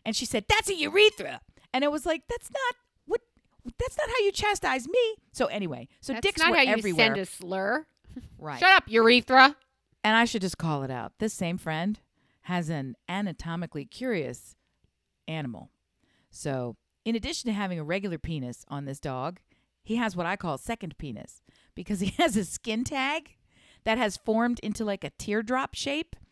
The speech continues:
Speaker 1: that has become large enough that you think it's a second lipstick. And it dangles directly in front of the primary lipstick.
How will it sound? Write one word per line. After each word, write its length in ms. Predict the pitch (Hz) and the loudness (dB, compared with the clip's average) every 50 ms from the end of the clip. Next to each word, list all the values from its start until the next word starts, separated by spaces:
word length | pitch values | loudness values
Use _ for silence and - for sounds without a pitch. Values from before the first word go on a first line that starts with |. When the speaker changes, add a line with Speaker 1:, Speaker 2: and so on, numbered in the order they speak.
| _ _ _ _ _ _ - | _ _ _ _ _ _ -4
Speaker 1:
that 100 | 196 190 | -4 -2
has 140 | 202 190 175 | -2 -2 -4
become 420 | 202 190 - - 214 208 196 196 | -8 -10 -6 -4 -2 -2 -2 -2
large 380 | - - 175 170 190 226 220 247 | -4 -2 0 2 2 2 2 0
enough 320 | 233 240 247 277 277 - - _ _ _ | 0 2 2 0 0 -4 -18 _ _ _
that 120 | - 190 170 | -10 -8 -6
you 100 | 214 208 | -6 -6
think 380 | - - 240 240 240 240 - _ _ - 208 | -4 -2 -2 -2 -2 -4 -8 _ _ -8 -8
it's 160 | 196 - - | -8 -8 -8
a 40 | 143 | -12
second 360 | - - 202 196 - - - - | -8 -8 -8 -8 -8 -10 -10 -8
lipstick. 600 | 175 180 - - - - 135 123 - _ _ _ _ _ _ _ - | -8 -8 -8 -10 -8 -8 -8 -8 -8 _ _ _ _ _ _ _ -6
And 140 | 202 196 202 | -4 -4 -4
it 80 | - 208 | -4 -2
dangles 480 | 214 208 214 233 220 202 170 165 - | -2 0 0 0 0 0 -2 -2 -4
directly 480 | - - 175 180 196 196 - - 220 190 | -4 -2 -2 0 -2 -2 -4 -4 -6 -6
in 80 | 165 | -6
front 380 | - - - 180 170 180 190 - _ _ _ _ - | -8 -8 -6 -4 -2 -2 -2 -6 _ _ _ _ -8
of 100 | 190 160 | -6 -6
the 60 | 156 | -6
primary 460 | - - - 196 185 180 180 170 156 151 | -10 -6 -4 -2 -2 0 0 -2 -2 -4
lipstick. 500 | 143 - - - - 135 117 - _ | -6 -10 -12 -10 -10 -8 -10 -10 _